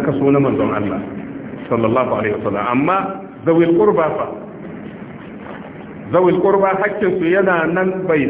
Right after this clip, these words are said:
faɗi ba. Ko da yaushe aka ce wannan dangin manzon Allah ne,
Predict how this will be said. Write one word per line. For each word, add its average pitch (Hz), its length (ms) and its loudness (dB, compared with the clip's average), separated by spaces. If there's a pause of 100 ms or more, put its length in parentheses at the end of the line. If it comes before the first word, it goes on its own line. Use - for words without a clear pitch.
faɗi 143 360 2
ba. - 80 -10 (1120)
Ko 220 220 6
da 190 120 0
yaushe 170 340 2
aka 147 260 -4 (100)
ce 135 120 2
wannan 202 680 4
dangin 196 520 0
manzon 147 400 2
Allah 156 300 4
ne, - 120 -4